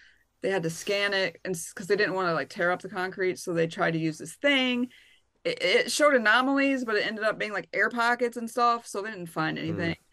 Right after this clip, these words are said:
Speaker 1: It's, I don't think it's, it's sort of like hypnotism.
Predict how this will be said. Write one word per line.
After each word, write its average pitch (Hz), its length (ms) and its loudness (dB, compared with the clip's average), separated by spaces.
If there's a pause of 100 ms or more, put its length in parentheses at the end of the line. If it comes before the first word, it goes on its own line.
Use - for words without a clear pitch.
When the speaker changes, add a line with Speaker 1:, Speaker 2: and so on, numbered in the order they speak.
(180)
Speaker 1:
It's, 277 260 -2
I - 120 4
don't 330 180 2
think 294 140 0
it's, - 280 -6 (640)
it's 247 160 -4
sort 339 220 2
of 302 80 2
like 269 300 4
hypnotism. 240 840 0